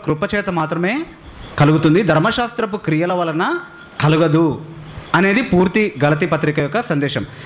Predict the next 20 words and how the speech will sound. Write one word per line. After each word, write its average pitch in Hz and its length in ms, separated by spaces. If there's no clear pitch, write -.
ఈ 214 80
దేవుని 220 300
యొక్క 277 140
కృప 196 280
యేసుక్రీస్తు 240 600
సిలువ 196 340
మరణంపై 196 720
ఆధారపడి 196 520
ఉంది 175 160
కాబట్టి, 156 500
మీకు 226 240
కళ్ళకు 254 580
కట్టినట్టుగా 233 680
యేసు 208 340
సిలువ 214 340
మరణం 202 460
ద్వారా 202 260
మనకు 202 300
కలిగినటువంటి 208 760
కృపను 220 600